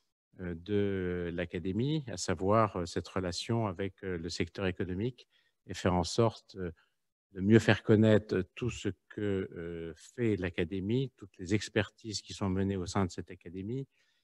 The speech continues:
et, euh, vis-à-vis, bien sûr, de tout le, de tout le, le,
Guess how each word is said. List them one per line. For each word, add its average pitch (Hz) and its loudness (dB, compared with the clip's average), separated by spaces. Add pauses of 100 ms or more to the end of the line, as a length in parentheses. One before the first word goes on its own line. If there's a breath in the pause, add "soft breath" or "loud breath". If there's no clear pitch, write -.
(220)
et, 117 0
euh, 95 2
vis-à-vis, 95 0
bien 98 -2
sûr, 113 -2
de 101 -6
tout 104 -14
le, 85 -10 (800)
de 101 -18
tout 101 -18
le, 92 2 (200)
le, 87 -8